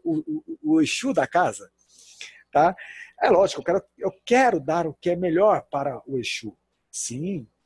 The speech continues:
mas o médium em desenvolvimento, quando ele é, ele é educado dessa forma, é uma questão, visão, é uma visão minha, viu, gente? Não é uma, eu não acho que isso seja general, ou, é, generalizado, mas é uma questão, uma visão minha. O médium em desenvolvimento, quando ele, ele desenvolve,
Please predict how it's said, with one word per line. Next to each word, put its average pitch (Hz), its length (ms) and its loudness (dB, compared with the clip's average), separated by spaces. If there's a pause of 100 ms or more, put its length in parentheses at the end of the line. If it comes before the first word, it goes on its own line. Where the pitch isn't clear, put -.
(420)
mas 269 200 2
o 269 40 0
médium 254 260 2
em - 20 -4
desenvolvimento, 202 540 0
quando 202 140 0
ele 196 120 6
é, 175 220 8
ele 170 180 4
é 165 120 6
educado 147 480 2
dessa 175 300 4
forma, 170 280 0
é 180 40 2
uma 185 160 0
questão, 190 320 -2
visão, 180 360 -4
é - 60 -4
uma 170 140 2
visão 165 360 -2
minha, 170 400 0
viu, 185 180 -2
gente? 117 360 -12
Não 127 100 -10
é 139 40 -4
uma, 156 320 -2
eu 156 200 -6
não 180 140 -6
acho 147 240 -2
que 190 240 -8
isso - 200 -12
seja 180 300 -2
general, 180 520 -2 (400)
ou, 135 200 0 (280)
é, 135 200 6
generalizado, 160 840 2 (340)
mas 156 160 2
é 175 40 4
uma 180 140 0
questão, 160 260 -2
uma 180 140 0
visão 165 260 0
minha. 147 360 -4 (300)
O 196 60 -8
médium 247 320 2
em - 40 -2
desenvolvimento, 160 640 -2
quando 190 180 -2
ele, 190 260 4
ele 214 240 4
desenvolve, 156 1120 2